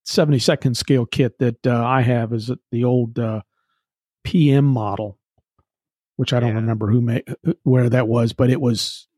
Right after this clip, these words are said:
Speaker 1: I mean, t-, it was beyond crude, or is beyond crude. Um, it's just, it's basically slab-sided fuselage, and I mean, it's one of those you hold it at arm's length and you go, "Yeah, it's a, it's kind of a, whatever the,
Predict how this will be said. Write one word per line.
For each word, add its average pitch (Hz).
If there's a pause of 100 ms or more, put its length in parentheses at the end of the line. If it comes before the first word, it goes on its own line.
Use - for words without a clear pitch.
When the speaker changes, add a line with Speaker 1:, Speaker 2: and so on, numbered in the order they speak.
(140)
Speaker 1:
I 151
mean, 120
t-, - (120)
it 139
was 123
beyond 127
crude, 113
or 120
is 131
beyond 110
crude. 110 (760)
Um, 113 (100)
it's 117
just, - (120)
it's 127
basically 123
slab-sided 120
fuselage, 117
and 107 (960)
I 123
mean, 117
it's 127
one 151
of 139
those 127
you 123
hold 135
it 117
at 117
arm's 120
length 127
and 120
you 117
go, 117
"Yeah, 117
it's -
a, 110 (300)
it's 120
kind 123
of 113
a, 107 (1500)
whatever 107
the, 98